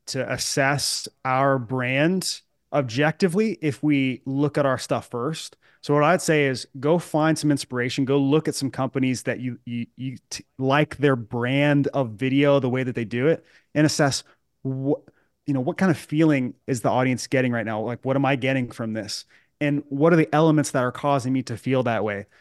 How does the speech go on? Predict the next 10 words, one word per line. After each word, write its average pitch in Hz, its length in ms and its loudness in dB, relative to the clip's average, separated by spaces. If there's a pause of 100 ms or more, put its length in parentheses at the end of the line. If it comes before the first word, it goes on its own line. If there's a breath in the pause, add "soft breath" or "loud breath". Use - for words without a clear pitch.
(120)
So 151 160 0
get, 170 360 2 (360)
kind 165 120 4
of 127 120 -2
get 156 100 4
in 160 80 4
this 139 160 0
headspace 139 640 -2
of 123 160 -4 (140)
auditing. 165 500 2